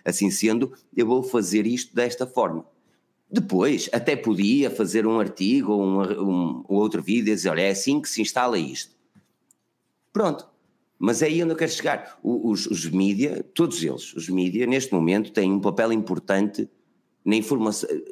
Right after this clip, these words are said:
principalmente em passar a informação numa review.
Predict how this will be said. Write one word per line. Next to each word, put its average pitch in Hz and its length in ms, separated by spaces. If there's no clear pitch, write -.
principalmente 123 580
em 117 40
passar 113 400
a - 20
informação 95 540
numa 101 260
review. 76 480